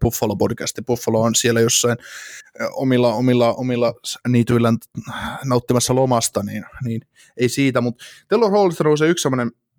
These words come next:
mielenkiintoinen pointti esiin tilastojen valissa, että vaikka hänellä ei nyt ihan liikaa pelejä ole vielä Bruinsin paidassa, niin viisi vastaan viisi pelissä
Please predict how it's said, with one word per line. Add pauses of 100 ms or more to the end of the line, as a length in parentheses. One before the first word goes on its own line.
mielenkiintoinen
pointti
esiin
tilastojen
valissa,
että
vaikka
hänellä
ei
nyt
ihan
liikaa
pelejä
ole
vielä
Bruinsin
paidassa,
niin
viisi
vastaan
viisi
pelissä